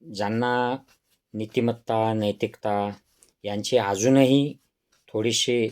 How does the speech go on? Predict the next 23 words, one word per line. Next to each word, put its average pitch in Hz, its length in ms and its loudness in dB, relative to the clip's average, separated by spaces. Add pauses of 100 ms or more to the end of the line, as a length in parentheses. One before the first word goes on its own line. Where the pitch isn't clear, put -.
अ, 110 120 -8 (1160)
अ, 101 260 -4 (280)
महत्त्व 131 380 2
आहे, 110 540 4
याला 104 180 2
ते 113 100 0
अजूनही 120 560 2 (580)
मानतात, 104 500 0 (220)
या 107 200 2
लोकांना 117 580 2 (120)
मान 107 360 2
खाली 123 240 2
घालावी 104 320 6
लागेल, 92 300 0 (400)
अशा 101 220 -2
प्रकारच्या 110 500 0
घटना 95 360 -4 (540)
झालेल्या 95 400 -2
आहेत. 78 200 -10 (540)
या 113 60 -4
तीन 135 380 -2
घटना 113 320 0
कोणत्या? 90 400 -2